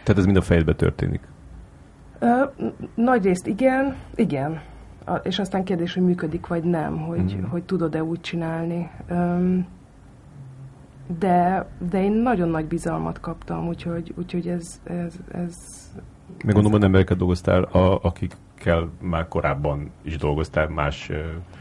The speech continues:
Speaker 2: Egyrészt
Speaker 1: minőségben.
Speaker 2: igen, csak, csak a, e, igen, szóval ez a, ez a furcsa, hogy egy olyan ember, akivel, akivel dolgoztam mondjuk felvételvezetőként, ami egy, egy, ö, ö,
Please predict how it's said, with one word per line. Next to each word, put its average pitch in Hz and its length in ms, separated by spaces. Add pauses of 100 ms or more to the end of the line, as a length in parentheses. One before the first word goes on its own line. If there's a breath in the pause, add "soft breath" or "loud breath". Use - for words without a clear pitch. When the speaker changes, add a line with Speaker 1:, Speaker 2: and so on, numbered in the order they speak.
(140 loud breath)
Speaker 2:
Egyrészt 254 360
Speaker 1:
minőségben. - 520
Speaker 2:
igen, 87 140
csak, 240 140
csak - 160
a, - 40
e, 277 80
igen, 214 320
szóval 190 220
ez 240 80
a, 226 140
ez 240 120
a 170 60
furcsa, 160 300
hogy 196 80
egy 196 120
olyan 220 200
ember, 196 260
akivel, 180 580
akivel 180 360
dolgoztam 190 480
mondjuk 175 220
felvételvezetőként, 175 1300
ami 170 320
egy, 160 300 (640 loud breath)
egy, 165 380
ö, 170 340 (220)
ö, - 60